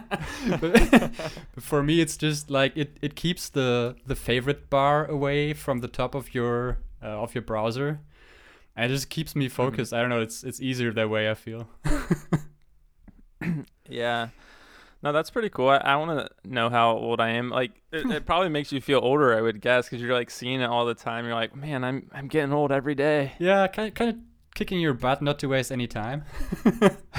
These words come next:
Speaker 2: Yeah. Maybe I should install that. I, I think I really need to go through and, um,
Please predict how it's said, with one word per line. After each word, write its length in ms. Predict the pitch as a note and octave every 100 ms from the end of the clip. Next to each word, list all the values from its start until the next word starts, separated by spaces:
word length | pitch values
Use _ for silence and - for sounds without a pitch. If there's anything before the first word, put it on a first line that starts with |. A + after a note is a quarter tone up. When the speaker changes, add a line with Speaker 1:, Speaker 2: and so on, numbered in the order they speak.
| - - - - - - -
Speaker 2:
Yeah. 300 | F#3 - D#3+ - - - C4+ C4+ G#3 - - A#3+ E3+
Maybe 180 | C#3 D#3
I 100 | D3+
should 320 | - C3 A2+ - - - D#3
install 420 | C3 A2 C#3+ C3
that. 220 | A#2+ B2 A#2+
I, 140 | D3+
I 140 | - D#3
think 300 | - A#3 A3+
I 60 |
really 380 | G3 B2+ C3+ C#3+
need 240 | C#3 C3+ A#2+
to 80 | B2+
go 300 | A#2+ B2+ B2+
through 800 | - B2+ B2+ B2+ B2+ B2 A#2+ A#2 -
and, 540 | - A#2+ A#2 A#2 A2+ A2+
um, 520 | A2 A2 G#2+ G#2+